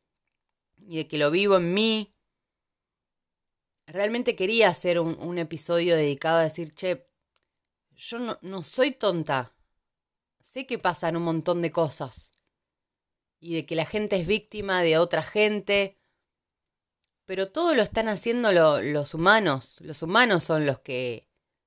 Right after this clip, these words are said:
los que están repitiendo una y otra vez. Y de que vos te quieras vengar y le desees el mal a alguien que te hizo el mal,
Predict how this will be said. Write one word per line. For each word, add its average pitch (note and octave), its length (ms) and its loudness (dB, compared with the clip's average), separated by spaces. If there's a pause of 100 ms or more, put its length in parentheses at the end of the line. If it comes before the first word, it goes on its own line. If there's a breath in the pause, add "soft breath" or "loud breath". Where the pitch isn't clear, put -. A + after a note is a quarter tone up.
(120)
los D3 160 -16
que - 100 -20
están D#3 260 -6
repitiendo D#3 580 -2
una D3+ 240 2
y D3+ 80 0
otra C3+ 260 -4
vez. C3 300 -4 (800)
Y F3 100 -10
de E3 120 -4
que F3+ 100 -4
vos A#3 200 0
te C4+ 120 -6
quieras B3 280 2
vengar G3 340 2
y E3 80 0
le D#3 120 4
desees D#3 500 0
el E3 120 0
mal E3+ 280 6
a D3 80 10
alguien F3+ 280 2
que D#3 120 -6
te E3 140 -8
hizo F3 220 -4
el E3 100 0
mal, E3 500 2